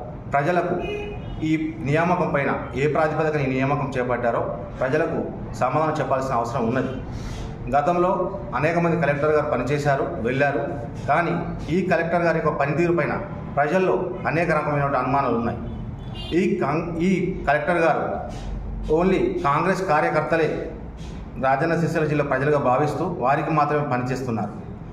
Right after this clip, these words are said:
ముఖ్యంగా ఈ రాజన్న సిరిసిల్ల జిల్లాలో కేకే మహేందర్ రెడ్డి గారు ఏ ప్రోటోకాల్ లేని వ్యక్తిని తన వివిధ రకమైనటువంటి గవర్నమెంట్ యొక్క అధికార కార్యక్రమాల్లో అతనితో పాల్గొంటూ అతడు ఇచ్చిన చిట్టానే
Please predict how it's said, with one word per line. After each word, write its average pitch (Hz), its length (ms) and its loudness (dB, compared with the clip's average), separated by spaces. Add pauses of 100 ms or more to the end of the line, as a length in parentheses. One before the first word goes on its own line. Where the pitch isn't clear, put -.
(140)
ముఖ్యంగా 180 440 2 (720)
ఈ 147 80 2
రాజన్న 147 340 4
సిరిసిల్ల 165 340 0
జిల్లాలో 151 360 2 (580)
కేకే 160 240 2
మహేందర్ 170 360 4
రెడ్డి 156 140 2
గారు 135 240 2 (480)
ఏ 170 140 2
ప్రోటోకాల్ 170 580 4
లేని 156 260 2
వ్యక్తిని 143 500 0 (400)
తన 151 140 2 (880)
వివిధ 165 260 2
రకమైనటువంటి 160 600 2 (400)
గవర్నమెంట్ 165 400 4
యొక్క 135 140 4
అధికార 147 320 4
కార్యక్రమాల్లో 139 840 2
అతనితో 143 300 0
పాల్గొంటూ 156 800 2 (420)
అతడు 196 580 2
ఇచ్చిన 175 340 2 (100)
చిట్టానే 170 520 2